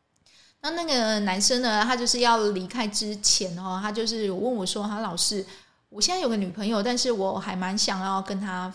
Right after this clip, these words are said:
分手的。”我就说，“哈，那为什么？你可以跟我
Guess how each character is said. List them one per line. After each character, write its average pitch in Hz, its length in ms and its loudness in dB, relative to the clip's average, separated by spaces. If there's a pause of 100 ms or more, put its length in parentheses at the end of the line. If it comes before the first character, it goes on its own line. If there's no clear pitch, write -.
分 185 180 -6
手 - 340 -2
的。” - 160 -20 (440)
我 185 100 -20
就 214 100 -20
说 214 220 -4
，“哈， 208 140 -6
那 208 140 -4
为 214 140 0
什 196 200 2
么？ - 160 -10
你 180 60 -8
可 202 120 -6
以 185 40 -4
跟 196 140 -4
我 180 140 -6